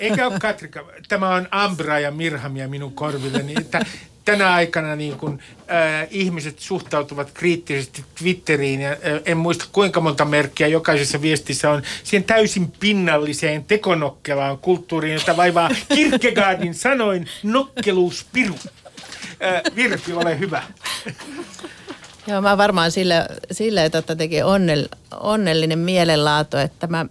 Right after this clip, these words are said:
Speaker 2: hyvin her-, herkästi unohdan. Varmaan nytkin unohdan noi puhelimet tuon lentokonetilaan ja loppupäivän ajattelin, että onpas mukava rauha tänään. Samoin mulla ei ole noita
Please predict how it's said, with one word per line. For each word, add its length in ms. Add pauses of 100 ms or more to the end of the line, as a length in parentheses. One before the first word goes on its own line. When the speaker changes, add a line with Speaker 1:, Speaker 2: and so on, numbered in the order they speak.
(440)
Speaker 2:
hyvin 200
her-, 220 (140)
herkästi 400
unohdan. 480
Varmaan 300
nytkin 260
unohdan 420
noi 120
puhelimet 540
tuon 160
lentokonetilaan 1000
ja 140
loppupäivän 760 (540)
ajattelin, 360
että 140
onpas 280
mukava 460 (560)
rauha 560
tänään. 540
Samoin 280
mulla 180
ei 140
ole 80
noita 280